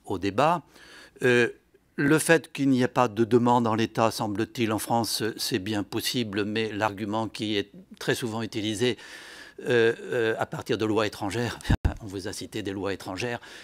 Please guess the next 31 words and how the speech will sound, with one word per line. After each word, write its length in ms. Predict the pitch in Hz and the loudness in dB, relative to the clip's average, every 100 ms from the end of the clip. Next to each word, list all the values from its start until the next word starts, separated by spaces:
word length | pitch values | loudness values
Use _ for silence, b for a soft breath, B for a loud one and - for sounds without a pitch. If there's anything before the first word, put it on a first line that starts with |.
| B - | B -20
et, 260 | - 120 110 | -4 -2 0
et, 420 | 113 107 101 104 | -2 -6 -4 -4
et 40 | |
donc, 300 | 98 110 - | -2 -4 -4
euh, 140 | 95 92 B B - 190 | -4 -4 B B -14 -8
euh, 140 | 104 | -6
on 60 | - | -4
peut 60 | 107 | -6
très 140 | 104 - | -6 -6
bien 160 | 95 95 | -4 -2
imaginer 560 | 92 90 90 92 113 | -2 -4 -4 -4 -6
que 280 | - 98 90 B B | -6 -4 -4 B B
ces 320 | - 107 90 | -4 -2 -2
exemples, 720 | 90 95 107 101 - 90 87 80 b b - | -4 -4 -4 -4 -6 -4 -4 -6 b b -8
euh, 200 | 95 87 | -6 -6
donnent 360 | 98 98 95 | -4 -2 -2
des 480 | 92 90 87 90 87 | -2 -2 -2 -4 -4
idées. 380 | 98 135 208 196 B B B B - - | -2 0 0 -4 B B B B -8 2
Euh, 260 | 123 117 - _ _ _ 247 220 _ _ _ | 2 2 -4 _ _ _ -20 -20 _ _ _
pour, 140 | 226 | -6
pour, 360 | - 233 165 156 | 0 0 4 6
euh, 580 | 151 127 - - - - | 6 4 0 -10 -10 -8
sur 200 | - 190 | 4 6
le 80 | 151 | 6
fond, 340 | - 135 123 - B B - | 4 2 2 -4 B B -6
euh, 220 | 185 175 | 0 0
moi 140 | - 175 | 4 4
j'ai 140 | 160 | 4
cité 280 | - 151 151 | 0 0 2
l'exemple, 480 | 139 127 226 226 B B B - | 2 2 0 -2 B B B -2
euh, 240 | 170 160 | 0 0